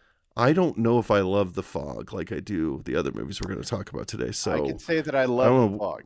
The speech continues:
Speaker 2: I can say, but I can also say that I love Blue Thunder. And I can also say that it's not a
Speaker 1: Right.
Speaker 2: great movie.
Speaker 1: You have said that. You have
Speaker 2: I
Speaker 1: said
Speaker 2: can
Speaker 1: that
Speaker 2: say
Speaker 1: many
Speaker 2: that I love
Speaker 1: times.
Speaker 2: Rollerball,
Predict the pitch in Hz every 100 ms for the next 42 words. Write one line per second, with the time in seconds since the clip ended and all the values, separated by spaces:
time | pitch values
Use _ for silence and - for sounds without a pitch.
0 | - 117 139 131 135 117 117 156 147 220
1 | 180 139 131 113 110 101 107 113 90 113
2 | 110 - 220 190 69 - _ _ _ _
3 | _ 123 110 104 107 104 - 104 - 101
4 | 92 95 90 107 104 95 76 87 92 117
5 | 110 117 156 190 - 107 82 69 - -
6 | - 110 120 127 - - 170 139 - 135
7 | 131 139 123 160 190 107 95 76